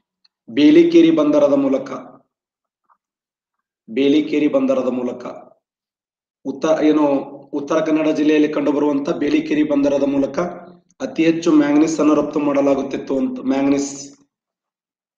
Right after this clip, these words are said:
ಕರ್ನಾಟಕ ರಾಜ್ಯದಿಂದ ಸಾಗರಮಾಲಾ ಯೋಜನೆ ಒಳಪಟ್ಟಂತ ಏಕೈಕ ಬಂದರ ಅಂದ್ರೆ ಬೇಲಿಕೇರಿ. ಸಾಗರಮಾಲಾ ಯೋಜನೆಯಿಂದ ಒಳಪಟ್ಟಂತ ಏಕೈಕ ಬಂದರ ಅಂದ್ರೆ ಅದು ಬೇಲಿಕೇರಿ. Excellent. ಎರಡ್ ಸಾವಿರದ ಹದಿನೇಳು ಎಫ್ ಡಿ ಎ.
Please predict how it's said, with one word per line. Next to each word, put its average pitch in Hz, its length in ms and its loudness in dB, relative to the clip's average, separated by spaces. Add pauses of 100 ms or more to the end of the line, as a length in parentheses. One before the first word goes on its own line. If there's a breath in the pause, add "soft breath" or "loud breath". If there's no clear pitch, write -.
(120)
ಕರ್ನಾಟಕ 156 460 2
ರಾಜ್ಯದಿಂದ 151 540 2
ಸಾಗರಮಾಲಾ 160 800 2
ಯೋಜನೆ 156 340 2
ಒಳಪಟ್ಟಂತ 151 560 0
ಏಕೈಕ 147 420 -2
ಬಂದರ 143 340 0
ಅಂದ್ರೆ 139 200 -2
ಬೇಲಿಕೇರಿ. 143 640 -2 (960)
ಸಾಗರಮಾಲಾ 151 720 0
ಯೋಜನೆಯಿಂದ 143 480 0
ಒಳಪಟ್ಟಂತ 139 580 -2
ಏಕೈಕ 139 420 -2
ಬಂದರ 135 340 -2
ಅಂದ್ರೆ 135 240 -2
ಅದು - 100 -2
ಬೇಲಿಕೇರಿ. 135 520 -2
Excellent. 139 640 -2
ಎರಡ್ 139 180 0
ಸಾವಿರದ 143 340 0
ಹದಿನೇಳು 139 280 0
ಎಫ್ 139 240 2
ಡಿ 147 120 4
ಎ. 135 100 4